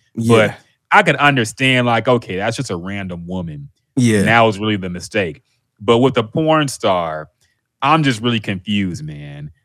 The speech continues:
Speaker 2: Like, how do you sell a dream to a porn star like that?
Speaker 1: Yeah.
Speaker 2: And somebody who, and like, like what I've seen in the text, it didn't seem like he was promising a life of wife and kids and a house and all this shit.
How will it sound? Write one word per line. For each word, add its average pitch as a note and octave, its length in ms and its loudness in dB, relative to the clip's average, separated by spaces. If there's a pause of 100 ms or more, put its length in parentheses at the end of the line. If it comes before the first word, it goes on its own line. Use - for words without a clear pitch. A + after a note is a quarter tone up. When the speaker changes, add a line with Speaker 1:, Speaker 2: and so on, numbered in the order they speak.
(180)
Speaker 2:
Like, G#2 220 -2
how D3+ 220 2
do E3+ 60 4
you C#3 140 0
sell C#3+ 220 2
a B2 60 2
dream A2+ 320 -2
to G2+ 140 -6
a F2 60 -4
porn F#2+ 340 -4
star - 460 -14 (440)
like F2+ 140 -4
that? C3 60 2
Speaker 1:
Yeah. B2 480 2 (400)
Speaker 2:
And G#2+ 140 2
somebody A#2 480 4
who, A2+ 360 2 (220)
and D3 200 2
like, D3+ 400 2
like C#3 320 2 (520)
what B2 220 2
I've C#3 140 6
seen C#3+ 200 -4
in B2+ 80 0
the A#2 80 0
text, G#2 420 -2
it G2+ 140 -14
didn't B2 240 0
seem A#2 340 -2
like G2+ 240 -2
he B2+ 120 -2
was G#2 120 -2
promising G#2 800 -4 (220)
a G#2 100 -6
life G#2 380 0
of F2 160 -4
wife A2 340 0
and F2+ 200 -8
kids A2+ 460 -2
and F2+ 120 -8
a E2+ 100 -12
house A#2 380 0
and G2+ 100 -6
all G#2 160 2
this G2+ 160 -2
shit. D2 400 -10